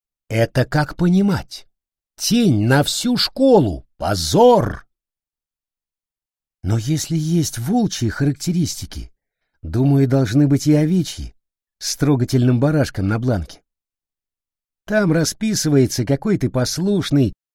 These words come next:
дисциплинированный, весь из себя образцовый,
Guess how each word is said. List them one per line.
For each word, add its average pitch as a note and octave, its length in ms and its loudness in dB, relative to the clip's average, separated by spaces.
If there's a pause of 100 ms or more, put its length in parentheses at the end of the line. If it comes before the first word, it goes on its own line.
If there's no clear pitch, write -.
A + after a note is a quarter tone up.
(140)
дисциплинированный, C#3 1200 2 (300)
весь F3+ 340 -2
из D3+ 140 -2
себя C3+ 260 2
образцовый, C3+ 840 0